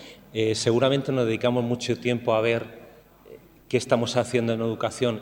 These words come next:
y cómo lo hacemos, pero muy pocas veces nos paramos a pensar para qué hacemos lo que hacemos, cuál es el sentido que tiene lo que hacemos en el aula.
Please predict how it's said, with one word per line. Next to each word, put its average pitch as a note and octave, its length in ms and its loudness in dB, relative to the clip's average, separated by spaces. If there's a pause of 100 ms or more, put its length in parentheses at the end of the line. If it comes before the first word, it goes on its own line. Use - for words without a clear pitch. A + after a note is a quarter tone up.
y A2+ 120 -8
cómo A#2 260 0
lo A2+ 80 2
hacemos, C3+ 680 -2 (240)
pero A2 240 0
muy A2+ 160 2
pocas A#2+ 260 2
veces A#2+ 280 -2
nos A2 80 -8
paramos G#2 420 -4
a G2 100 -2
pensar A2 540 -4 (240)
para A2 240 2
qué B2 140 4
hacemos A2+ 340 0
lo G#2+ 140 -2
que A2 80 -2
hacemos, B2+ 580 -2 (400)
cuál B2+ 220 2
es A#2 160 -2
el A#2+ 100 -2
sentido A2 500 -2
que G#2 120 -6
tiene G#2 480 -6 (840)
lo A2+ 100 -4
que G#2+ 60 -6
hacemos G2+ 360 -4
en G2 80 -4
el F2+ 120 0
aula. C3 380 2